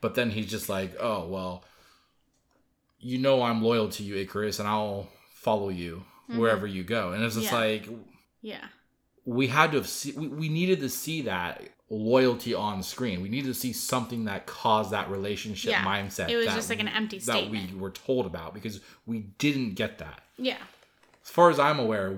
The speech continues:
Speaker 1: they didn't even know each other's names.
Speaker 2: Yeah. <laughs> Yeah. It did seem a little weird. I agree.
Speaker 1: You know, we're told that he had a whole life where he spent with Sprite for a while, and then he ditched her 'cause of, like, the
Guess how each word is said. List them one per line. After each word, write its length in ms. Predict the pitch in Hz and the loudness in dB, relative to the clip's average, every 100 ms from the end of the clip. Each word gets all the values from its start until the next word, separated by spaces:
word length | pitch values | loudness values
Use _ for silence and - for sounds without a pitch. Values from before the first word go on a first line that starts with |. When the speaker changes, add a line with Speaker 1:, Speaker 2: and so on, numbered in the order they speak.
| 98 | -6
Speaker 1:
they 240 | 107 123 123 | -4 0 0
didn't 280 | 123 120 113 | 0 0 0
even 240 | 104 98 | -2 -2
know 300 | 101 92 92 90 _ - | -2 -2 -6 -10 _ -12
each 160 | 107 | -6
other's 220 | 107 92 82 | -4 -4 -4
names. 500 | 85 78 - - - | -6 -8 -14 -14 -6
Speaker 2:
Yeah. 320 | 262 262 262 240 | -2 -2 -2 -10
<laughs> 40 | - 349 - 370 - | -8 -8 -6 -8 -4
Yeah. 440 | 277 262 240 196 196 - - - | -4 -2 0 0 -2 -14 -20 -6
It 120 | 254 | 0
did 200 | 269 277 | 2 2
seem 160 | - 262 | 2 0
a 60 | 254 | 0
little 280 | 233 220 208 | 0 -2 -4
weird. 340 | 214 190 196 208 | -2 -2 -4 -4
I 120 | 208 | -2
agree. 440 | 214 208 202 190 190 _ _ _ _ _ - | -2 -6 -10 -12 -16 _ _ _ _ _ -6
Speaker 1:
You 80 | 120 | -2
know, 160 | 110 | 0
we're 140 | 104 107 | 0 0
told 300 | - 127 117 | 4 4 4
that 340 | 107 101 - - - | 0 0 -6 -20 -16
he 180 | - 120 | -10 -4
had 180 | 113 101 | -2 0
a 80 | |
whole 360 | 98 117 113 110 | 0 2 2 2
life 360 | 104 107 107 107 | 2 0 -2 -2
where 120 | 98 | -4
he 120 | 95 | -4
spent 260 | - 117 95 | -4 -4 -4
with 100 | 92 | -8
Sprite 400 | - 110 107 - | -4 -2 -2 -2
for 120 | 113 | -2
a 80 | 104 | 0
while, 400 | 95 95 98 104 | 0 0 -2 -2
and 100 | 95 | -4
then 140 | 92 | -4
he 100 | 92 | -6
ditched 260 | 95 92 - | -6 -6 -6
her 100 | 95 | -6
'cause 180 | - 95 | -6 -6
of, 160 | 90 | -4
like, 220 | 92 90 | -4 -4
the 320 | - 95 95 | -4 -4 -4